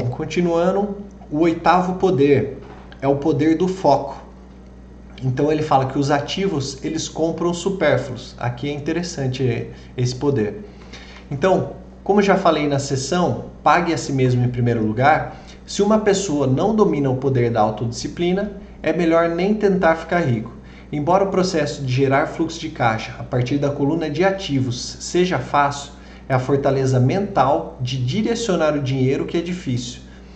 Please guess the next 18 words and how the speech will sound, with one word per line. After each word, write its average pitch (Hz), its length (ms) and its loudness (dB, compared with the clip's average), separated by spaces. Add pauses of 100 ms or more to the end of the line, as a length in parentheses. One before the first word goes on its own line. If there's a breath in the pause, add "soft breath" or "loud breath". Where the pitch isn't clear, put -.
(220 loud breath)
Devido 143 400 2
às 143 140 -2
tentações 180 800 0
externas, 131 680 -4 (340 loud breath)
é 135 100 -2
mais 165 380 0
cômodo 147 420 -2
neste 139 360 -2
mundo 160 480 -2 (100)
que - 100 -8
o 156 60 0
consumismo 180 880 0 (160)
torrar 170 420 2
o 180 60 -2
dinheiro 156 400 -4
na 165 140 -4
coluna 160 420 -4
de, - 280 -10